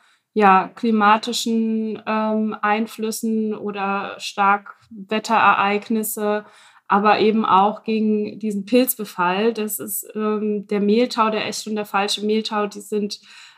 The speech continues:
ähm, aus Amerika quasi importiert und deswegen sind die Reben hier in Europa nicht re-, nicht von sich aus resistent gegen diese Krankheiten.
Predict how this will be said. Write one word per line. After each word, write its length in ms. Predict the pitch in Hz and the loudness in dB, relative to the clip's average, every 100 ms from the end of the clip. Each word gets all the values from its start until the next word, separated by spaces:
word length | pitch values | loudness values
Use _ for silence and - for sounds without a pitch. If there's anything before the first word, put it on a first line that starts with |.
| _ | _
ähm, 720 | 190 196 196 196 202 - - _ | 0 2 2 0 -2 -8 -12 _
aus 220 | 196 202 | -4 -2
Amerika 520 | 202 214 240 233 233 | 0 2 2 0 0
quasi 760 | 214 - 202 208 214 208 208 202 208 | -4 0 0 0 -2 0 2 0 -2
importiert 720 | 214 208 214 202 - 240 262 269 | -4 -4 -6 -10 -2 2 2 0
und 160 | 214 | -4
deswegen 540 | 214 208 - 226 220 214 | -4 -8 -4 -2 0 0
sind 280 | 220 214 214 | -2 -4 -6
die 380 | 202 208 208 208 - - | -2 2 2 0 -8 -14
Reben 640 | 185 233 254 254 233 226 | -4 0 0 0 -2 -2
hier 240 | 208 226 | -2 -4
in 100 | 214 | -4
Europa 640 | - 196 190 233 247 208 208 | -4 -4 0 0 0 -2 -2
nicht 260 | 214 - | -2 -4
re-, 180 | 202 - _ | -8 -12 _
nicht 240 | 226 240 | -4 -2
von 160 | 208 202 | -4 -4
sich 200 | 220 - | -4 -8
aus 200 | 196 - | -10 -10
resistent 580 | 185 190 - 196 185 - | -10 -10 -6 -6 -6 -8
gegen 200 | 170 180 | -10 -8
diese 240 | - 190 | -12 -14
Krankheiten. 720 | - 170 185 185 180 202 202 | -10 -10 -10 -10 -12 -12 -14